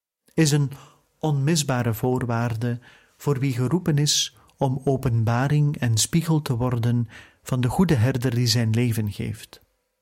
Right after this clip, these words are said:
In dit opzicht heeft de geestelijke vorming haar intrinsieke pastorale of caritatieve dimensie. Moet zij deze ontwikkelen en kan zij zich ook met nut bedienen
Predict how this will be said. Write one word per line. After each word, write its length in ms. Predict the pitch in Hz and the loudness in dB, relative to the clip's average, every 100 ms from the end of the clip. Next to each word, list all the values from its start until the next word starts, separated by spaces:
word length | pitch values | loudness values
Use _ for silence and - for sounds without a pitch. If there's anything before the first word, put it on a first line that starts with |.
| _ _ _ _ _ _ _ _ _ _ _ _ _ _ _ _ _ _ _ | _ _ _ _ _ _ _ _ _ _ _ _ _ _ _ _ _ _ _
In 180 | - 131 | -4 2
dit 180 | 160 180 | 2 2
opzicht 640 | 151 151 - 151 147 - - - - - | 0 0 2 0 -2 -8 -16 -20 -20 -4
heeft 280 | 147 147 - | 0 0 0
de 80 | |
geestelijke 640 | 117 160 185 - 135 123 120 | 2 2 2 2 0 -2 -2
vorming 560 | 120 127 127 123 120 - - - | 0 0 2 0 -2 -8 -20 -4
haar 260 | 135 135 | -4 -2
intrinsieke 840 | 156 147 139 127 135 123 175 175 160 | 2 2 2 0 0 2 0 0 -2
pastorale 920 | 156 135 - - 120 120 135 139 135 139 - | 0 0 0 0 0 0 0 0 -2 -6 -6
of 260 | - 143 - | -4 -4 -2
caritatieve 800 | 151 139 135 131 127 202 175 120 | -2 0 0 -2 0 2 2 2
dimensie. 760 | 113 110 113 113 - 123 117 - _ _ _ _ _ _ _ _ _ _ | 2 2 0 0 -2 -4 -6 -12 _ _ _ _ _ _ _ _ _ _
Moet 220 | 147 143 | 2 2
zij 160 | - 127 | 2 0
deze 380 | 123 120 - - | 0 0 -2 -4
ontwikkelen 760 | 123 117 170 - 117 120 123 - _ _ _ _ _ _ _ | -4 -2 -4 -4 -8 -8 -8 -16 _ _ _ _ _ _ _
en 200 | - 123 | -2 -2
kan 200 | 110 135 | 0 0
zij 140 | 123 120 | 2 2
zich 280 | 117 110 - | 0 -2 0
ook 260 | 156 165 | 0 2
met 180 | 120 110 | -2 2
nut 380 | 135 185 - 127 | 4 4 2 -2
bedienen 560 | 123 123 139 143 143 | 0 2 2 2 0